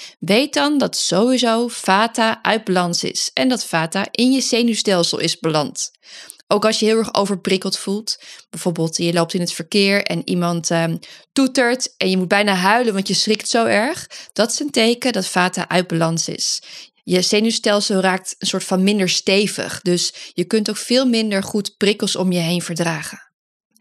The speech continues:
Vata heeft ook affiniteit met je gewrichten. Dus als je merkt dat je stijfheid ervaart of dat je het snel in je rug schiet of rugklachten, eh, stijfheid in je nek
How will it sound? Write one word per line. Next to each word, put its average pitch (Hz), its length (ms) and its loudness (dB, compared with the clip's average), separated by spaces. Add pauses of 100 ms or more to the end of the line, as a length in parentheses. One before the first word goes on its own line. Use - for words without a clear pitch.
(760)
Vata 226 340 2
heeft 220 300 -2
ook 277 180 0
affiniteit 226 640 0
met 180 220 0
je 190 160 0
gewrichten. 190 720 -2
Dus 165 160 0
als 185 240 0
je 214 80 0
merkt 190 280 2
dat 180 180 -2
je 170 200 -2 (240)
stijfheid 196 840 0
ervaart 190 760 0 (360)
of 175 140 0
dat 170 200 -2
je 170 300 -4
het 180 280 -6
snel 196 260 2
in 185 120 2
je 175 140 0
rug 196 220 0
schiet - 420 -4
of 156 300 -10 (140)
rugklachten, 196 920 0 (420)
eh, 156 360 -2
stijfheid 185 680 0
in 185 100 -4
je 170 120 0
nek 190 420 -2